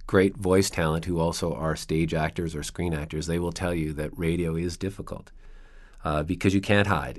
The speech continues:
And if it's not on the page in the script, uh, then,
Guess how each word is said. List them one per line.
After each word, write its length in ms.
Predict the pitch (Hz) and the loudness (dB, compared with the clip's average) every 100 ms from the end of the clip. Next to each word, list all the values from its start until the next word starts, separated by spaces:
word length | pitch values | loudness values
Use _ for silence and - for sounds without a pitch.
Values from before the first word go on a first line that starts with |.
| - | -4
And 240 | 175 - | -2 0
if 160 | - - - | -2 -6 -10
it's 280 | 82 82 - | -8 -4 -2
not 180 | 85 87 | 0 2
on 160 | 87 87 | 2 0
the 80 | |
page 320 | 82 90 85 85 | 0 0 0 2
in 120 | 82 | 0
the 80 | 80 | 0
script, 460 | - 98 131 - - - - - - | 2 0 0 -10 -16 -18 -20 -18 -4
uh, 460 | 82 80 78 78 78 - | 0 2 2 0 -4 -10
then, 580 | - 92 87 82 82 - | 0 4 4 4 0 -2